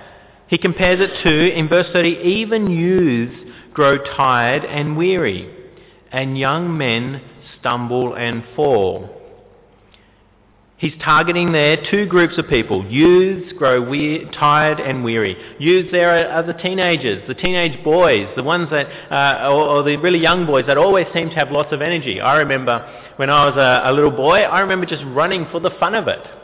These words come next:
you know, to see how fast I could go. I just had so much energy. You'd be running about all over the place.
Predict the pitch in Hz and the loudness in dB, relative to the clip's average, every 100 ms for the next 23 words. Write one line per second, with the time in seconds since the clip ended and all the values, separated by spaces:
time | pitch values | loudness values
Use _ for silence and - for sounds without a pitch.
0 | - 151 165 190 180 - 196 185 180 175 | -12 -2 0 0 -4 -2 0 2 2 2
1 | 214 - 151 131 117 117 95 135 156 - | 4 2 0 0 0 0 2 0 -2 -4
2 | 175 - 190 190 185 180 214 156 98 - | -4 0 0 0 -2 -2 -2 -2 -6 -8
3 | - 151 156 170 170 170 165 170 190 185 | -8 -2 0 0 -2 -12 -2 0 0 0
4 | 175 175 180 180 202 220 202 - 117 92 | 0 2 2 2 0 -2 -6 -4 -6 -6